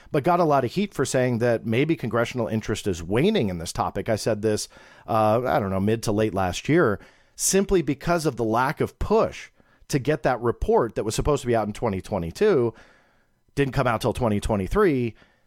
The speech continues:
There was really, like, no, like, no one cared. And in fairness, maybe they were talking behind the scenes, but nobody came out and said, "Hey, look, we know it's late. Uh, X Y Z is going on. It's fine. We're familiar with the delay." On the contrary, it was just like no one cared.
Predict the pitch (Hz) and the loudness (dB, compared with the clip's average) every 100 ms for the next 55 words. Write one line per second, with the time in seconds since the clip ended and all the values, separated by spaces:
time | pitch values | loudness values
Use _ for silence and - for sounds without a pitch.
0 | _ - 208 170 208 233 208 127 127 139 | _ -8 -6 -2 0 4 2 2 2 2
1 | 165 156 190 151 175 214 208 185 - 185 | 2 0 -2 0 2 4 2 0 -2 -2
2 | 185 117 - - - _ _ _ _ 151 | 0 0 -4 -16 -20 _ _ _ _ 0
3 | 160 127 - 185 202 143 147 151 160 135 | 2 0 0 2 2 2 0 2 2 2
4 | 127 143 131 113 113 117 113 - 214 196 | 2 0 0 0 0 0 0 0 0 0
5 | 127 147 151 190 214 226 180 165 160 147 | 0 -2 2 2 2 0 0 0 0 -2
6 | 151 185 175 160 156 165 170 165 143 143 | 0 2 2 0 -2 0 0 0 2 4
7 | 147 143 - - - _ - 127 123 120 | 4 0 -4 -20 -20 _ 0 2 4 2
8 | 123 156 - 151 123 135 127 135 127 123 | 2 -4 0 0 2 0 0 2 2 4
9 | 117 113 107 - 147 - - 127 120 113 | 2 2 0 0 0 -2 -2 0 0 0
10 | 107 104 - - 117 120 113 101 87 98 | 0 -2 -4 -2 0 2 2 -2 -6 -2
11 | 143 117 98 - - - _ - 175 196 | 0 0 -2 -8 -20 -20 _ -2 0 0
12 | - 156 196 190 127 107 - 170 - 139 | -2 -6 -2 0 0 0 -2 -4 -2 -2
13 | 104 113 127 131 127 104 - 95 71 | 0 2 2 2 2 0 -2 -4 -4